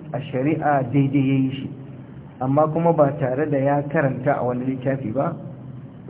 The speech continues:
to yaya matsayin aikinsa? Ba laifi, aikinsa ya yi, tun da dai ya yi daidai ɗin. Daman ba duka ne kowane ɗaiɗaikun mutum zai iya buɗe babban littafi na shari'a na ilimi ya je karanto abu ya gani ba,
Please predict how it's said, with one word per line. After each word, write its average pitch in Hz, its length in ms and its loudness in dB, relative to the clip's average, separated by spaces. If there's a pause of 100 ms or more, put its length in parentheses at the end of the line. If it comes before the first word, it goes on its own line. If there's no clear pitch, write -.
(800)
to 135 140 2
yaya 131 200 4
matsayin 151 360 2
aikinsa? 151 500 -2 (160)
Ba 208 160 6
laifi, 180 320 4
aikinsa 185 460 -2
ya 151 160 6
yi, 156 220 0 (120)
tun 190 160 2
da 170 60 2
dai 151 200 4
ya 156 120 6
yi 156 140 4
daidai 156 320 4
ɗin. 156 160 -2 (840)
Daman 196 600 4 (280)
ba 156 220 6
duka 185 340 2
ne 170 220 4 (200)
kowane 196 460 4
ɗaiɗaikun 151 580 2
mutum 160 360 2
zai 160 120 4 (120)
iya 156 120 2
buɗe 147 520 2
babban 131 320 0
littafi 156 460 0
na 143 120 0
shari'a 135 420 0 (760)
na 135 80 2
ilimi 160 420 4
ya 139 80 6
je 151 220 2 (100)
karanto 156 460 2
abu 135 140 0
ya 123 100 0
gani 139 300 4
ba, 131 200 0